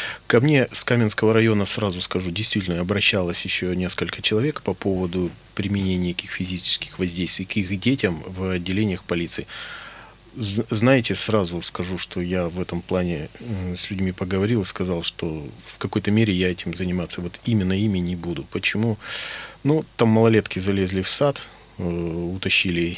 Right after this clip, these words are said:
яблоки у пенсионеров, там навели шорох в, в домике, там листы железа каких-то утащили. Ну, знаете, я родителям сказал: «В принципе, это ваша,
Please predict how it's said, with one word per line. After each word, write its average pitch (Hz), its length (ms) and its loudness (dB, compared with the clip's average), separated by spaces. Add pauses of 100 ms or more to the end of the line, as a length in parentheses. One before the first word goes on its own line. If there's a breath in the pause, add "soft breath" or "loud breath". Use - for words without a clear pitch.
яблоки 107 840 0
у 98 300 -4
пенсионеров, 98 840 0
там 87 720 -2
навели 98 420 0
шорох - 600 -4 (460 loud breath)
в, 92 60 -4
в - 1080 -12
домике, 117 540 4 (400 loud breath)
там 85 240 -10
листы 98 320 0
железа 113 360 4
каких-то - 460 -4
утащили. 95 600 -2 (420 loud breath)
Ну, 135 200 0
знаете, 113 520 0
я 101 300 2
родителям 95 420 -2
сказал: 90 380 -2
«В - 80 -18
принципе, - 380 0
это - 100 -4
ваша, 92 280 -2